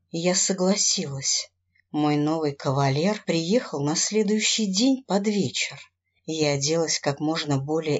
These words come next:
элегантно, но не позволила себе ничего лишнего во внешнем виде, никакой раскованности. Это дружеское свидание.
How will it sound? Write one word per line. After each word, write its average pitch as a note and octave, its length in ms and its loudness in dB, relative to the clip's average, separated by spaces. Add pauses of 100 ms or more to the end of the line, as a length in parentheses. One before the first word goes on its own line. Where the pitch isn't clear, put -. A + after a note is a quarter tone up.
элегантно, C#3+ 800 0 (160)
но D#3+ 160 -4
не D#3+ 140 -6
позволила F3 600 0
себе D#3+ 360 -2
ничего G#3 460 0
лишнего C#3 580 -2
во E3+ 120 2
внешнем E3+ 540 0
виде, C3+ 460 -2 (220)
никакой D#3 560 0
раскованности. E3 1080 -2 (100)
Это E3 260 0
дружеское E3+ 680 0
свидание. C#3 840 -2